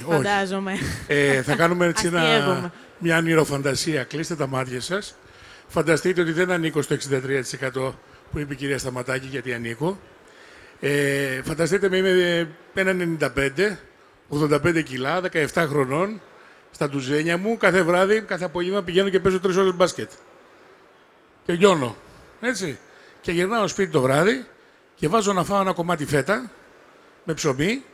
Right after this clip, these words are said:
Speaker 1: και η μάνα μου έχει δει τη φέτα με το κόκκινο πάνω στο ράφι και μου λέει, "Παιδί μου, το δηλητήριο θα βάλεις μέσα σου." Της λέω, "Μα, μα, μα, να σου εξηγήσω." "Τι λες, καλέ, τι ξέρεις εσύ; Αυτοί που βάλαν το κόκκινο ξέρουν καλύτερα." Δεν ξέρουν καλύτερα.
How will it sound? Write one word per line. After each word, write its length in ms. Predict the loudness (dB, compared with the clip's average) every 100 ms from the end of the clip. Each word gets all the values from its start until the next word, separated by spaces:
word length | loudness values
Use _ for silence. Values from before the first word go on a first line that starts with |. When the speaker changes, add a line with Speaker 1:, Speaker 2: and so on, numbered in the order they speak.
| -20 -20 -16
Speaker 1:
και 120 | -4
η 40 | -2
μάνα 220 | 0 0
μου 80 | -2
έχει 140 | -2
δει 120 | -2
τη 100 | -2
φέτα 260 | 2 2 2
με 100 | 2
το 100 | 2
κόκκινο 400 | 4 2 2 0
πάνω 200 | 0 0
στο 180 | 0 2
ράφι 200 | 4 2
και 80 | 0
μου 60 |
λέει, 100 | 0
"Παιδί 360 | 0 6 6 10
μου, 260 | 8 8 2 -2 4
το 100 | 6
δηλητήριο 520 | 8 6 8 8 8
θα 120 | 8
βάλεις 300 | 6 6 4
μέσα 320 | 4 2 2
σου." 220 | -2 -6 -10 -20 -20 -20 -20 -20
Της 100 | -6
λέω, 100 | -2
"Μα, 100 | 2
μα, 200 | 2 2
μα, 320 | 4 4 2 0
να 100 | -2
σου 120 | -2
εξηγήσω." 460 | -2 0 2 2 0 -8 -20 -4
"Τι 160 | 2
λες, 200 | 6 6
καλέ, 240 | 6 4 2
τι 160 | 0
ξέρεις 400 | 2 4 4 2
εσύ; 300 | 2 0 0 -8 -18 -10
Αυτοί 200 | 0 0
που 100 | 2
βάλαν 240 | 0 -2
το 60 | -4
κόκκινο 260 | -6 -6
ξέρουν 260 | -2 0 0
καλύτερα." 500 | -2 -4 -4 -6 -8 -14 -20 -20 -20 -20 -4
Δεν 120 | -2
ξέρουν 260 | 2 2 0
καλύτερα. 480 | -6 -8 -10 -14